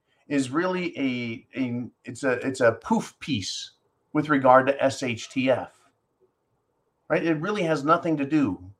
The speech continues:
abortion, with S H T F. What has everything to do with S H T F is the use of the decision in a political manner to incite violence,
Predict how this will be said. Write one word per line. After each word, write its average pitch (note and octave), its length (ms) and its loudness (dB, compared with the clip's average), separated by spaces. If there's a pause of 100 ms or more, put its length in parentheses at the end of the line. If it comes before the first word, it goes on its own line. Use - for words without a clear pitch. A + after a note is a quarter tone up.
abortion, A#2+ 560 -2
with A2 140 -4
S A2 240 2
H G#2 240 -6
T B2 160 -4
F. G2 180 -2 (800)
What C#4 180 10
has C#4 240 6
everything F#3 520 0
to B2 80 -4
do G#2+ 300 0
with G#2 220 -2
S G#2 240 2
H G#2+ 240 -6
T G#2+ 160 -2
F G2+ 180 4
is A#2+ 160 -2
the A#2+ 120 -2
use C#3+ 440 -4
of C3 180 0
the B2 80 -4
decision A2 600 -4
in A2+ 120 -2
a A2 100 0
political E3 520 0
manner G#2+ 420 2
to B2+ 200 -2
incite C3 540 0
violence, C#3 840 2